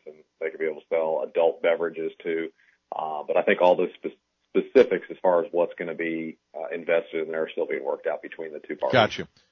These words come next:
Speaker 2: Mayor P J Conley's with us here. The, uh,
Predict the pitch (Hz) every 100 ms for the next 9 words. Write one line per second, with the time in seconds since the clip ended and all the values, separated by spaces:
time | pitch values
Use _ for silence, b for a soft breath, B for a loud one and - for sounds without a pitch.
0 | _ _ _ 185 165 170 - 175 147 131
1 | - 151 135 127 107 131 113 - 123 104
2 | 135 127 120